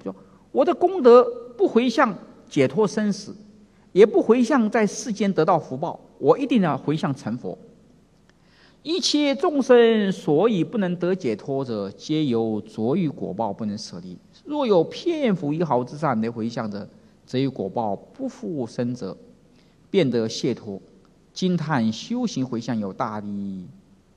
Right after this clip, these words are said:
应发回向，坚劝不着一切果报。所以这段话讲，我们把它录得比较长啊，就说明什么？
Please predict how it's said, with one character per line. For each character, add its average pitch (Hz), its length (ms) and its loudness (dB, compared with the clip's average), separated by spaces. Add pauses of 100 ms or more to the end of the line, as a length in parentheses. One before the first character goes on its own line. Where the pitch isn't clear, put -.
(1160)
应 202 180 4
发 147 240 4
回 110 220 -4
向， 101 480 -8
坚 190 320 0
劝 151 300 -4
不 - 200 -10
着 110 280 -2
一 - 20 -6
切 110 160 -10
果 82 220 -16
报。 - 160 -12
所 - 100 -6
以 175 40 -4
这 247 120 -6
段 208 140 -2
话 160 80 -4
讲， 98 200 -8
我 117 60 -4
们 135 80 -4
把 127 60 -2
它 113 80 -6
录 156 120 -4
得 131 60 -6
比 107 100 -14
较 101 120 -6
长 - 400 -16
啊， 120 60 -10
就 120 120 -10
说 147 180 -8
明 135 140 -4
什 104 60 -8
么？ 98 100 -10